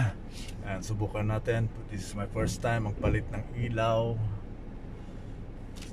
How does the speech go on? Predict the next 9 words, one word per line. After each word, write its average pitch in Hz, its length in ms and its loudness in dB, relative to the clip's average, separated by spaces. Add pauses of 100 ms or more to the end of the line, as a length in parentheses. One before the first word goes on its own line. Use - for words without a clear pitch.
(140)
dito 107 160 -2
sa - 320 -4
sasakyan 104 240 0
ko 107 160 4
sa 101 160 0
Wagon 98 400 2
R. 92 320 -2 (1600)
Stay 120 240 2
tuned. 110 320 4